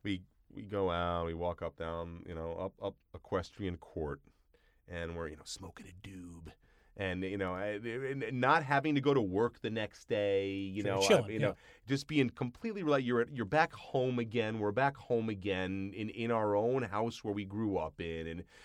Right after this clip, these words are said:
Speaker 1: with, you know, we're having a great time. We're laughing, we're drunk, we're in a little star, you know, and we're, we're just having a good, we, we get back home, and we, you know, we, we walk, you know, probably gone for about half hour,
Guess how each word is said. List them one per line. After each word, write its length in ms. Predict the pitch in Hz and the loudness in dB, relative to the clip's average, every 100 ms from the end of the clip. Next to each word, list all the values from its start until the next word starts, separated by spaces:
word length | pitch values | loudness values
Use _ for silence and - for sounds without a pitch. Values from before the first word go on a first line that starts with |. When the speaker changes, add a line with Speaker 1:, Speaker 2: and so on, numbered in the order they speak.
| - - | -14 6
Speaker 1:
with, 240 | 131 139 | 10 10
you 100 | 143 | 8
know, 120 | 113 | 6
we're 100 | 110 | 6
having 180 | 143 160 | 6 6
a 40 | 131 | 0
great 320 | 104 95 95 | 2 0 0
time. 300 | - 80 95 | -4 -2 -2
We're 120 | 151 | -4
laughing, 680 | 98 67 90 101 - 113 107 | -4 -4 0 0 0 -2 0
we're 120 | 101 85 | -4 -6
drunk, 440 | - 113 123 120 - _ _ _ 90 | 0 4 4 2 -10 _ _ _ -12
we're 120 | 98 | -8
in 60 | |
a 100 | 110 | -4
little 200 | 117 110 | -2 -4
star, 560 | 92 - 95 104 107 104 | -4 -8 -2 0 2 2
you 100 | 120 | 4
know, 140 | 117 - - - - | 4 2 -10 -10 4
and 280 | 127 113 - _ _ _ _ _ _ - | 6 6 2 _ _ _ _ _ _ -4
we're, 200 | 156 170 | 0 2
we're 80 | 170 | 0
just 120 | 175 | 6
having 160 | 202 170 | 6 6
a 100 | 151 | 2
good, 100 | 131 | 2
we, 140 | 127 | -2
we 120 | 120 | 0
get 200 | 120 147 | 4 6
back 300 | 156 135 113 | 8 8 8
home, 520 | 127 120 120 123 123 | 6 10 10 10 6
and 160 | 95 80 | 2 -2
we, 120 | 82 | -4
you 100 | 98 | -2
know, 160 | 87 85 | -2 -2
we, 160 | 87 | -4
we 200 | 90 92 | -4 -4
walk, 360 | 92 113 120 127 _ _ - | 0 4 4 4 _ _ -2
you 240 | 127 156 | 0 2
know, 220 | 151 170 - _ - | 2 2 -2 _ 0
probably 240 | 254 233 | 2 2
gone 260 | 143 139 151 | 4 8 8
for 80 | 123 | 8
about 140 | 104 | 4
half 320 | - 87 71 | 4 -2 0
hour, 360 | 73 71 76 | -2 -2 -4